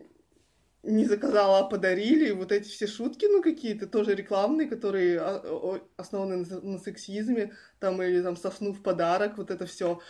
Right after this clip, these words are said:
То есть оно не вызывает особых, как бы, у людей вообще ничего, то есть это настолько привычно, то есть, да, ты смотришь и такой, ам, «Чё-то не очень», а, но, но, как бы, в целом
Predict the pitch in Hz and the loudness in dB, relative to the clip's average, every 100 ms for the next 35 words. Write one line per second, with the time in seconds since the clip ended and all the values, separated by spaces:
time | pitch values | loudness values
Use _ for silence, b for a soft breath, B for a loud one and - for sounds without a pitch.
0 | B B 208 208 214 214 285 381 330 294 | B B 2 2 0 2 4 6 4 4
1 | 247 240 392 403 302 - 233 226 240 233 | 2 4 4 2 -2 0 0 0 -2 -2
2 | 202 185 202 202 196 196 208 202 175 - | -4 -2 -4 -2 -2 0 0 0 -2 -4
3 | 214 190 180 214 196 185 185 180 - 202 | -4 -6 -6 -4 -2 -2 -2 -6 -8 -8
4 | 202 247 247 190 240 392 311 - B B | -4 -6 -4 -2 0 0 -2 -4 B B
5 | 196 247 403 381 311 339 359 320 330 247 | 0 2 4 2 2 0 0 4 4 4
6 | 240 220 220 B - 208 202 202 196 190 | 2 0 -4 B 2 4 6 4 2 -2
7 | 185 170 - - 240 214 214 453 - 330 | -6 -10 -18 -6 0 2 4 2 2 0
8 | 254 B B B B 190 196 196 247 254 | 0 B B B B -2 2 4 4 2
9 | 262 330 269 - - 311 214 214 208 - | 2 2 0 -4 -2 -2 -2 -6 -10 0
10 | 254 480 480 330 - | 2 4 2 -2 -6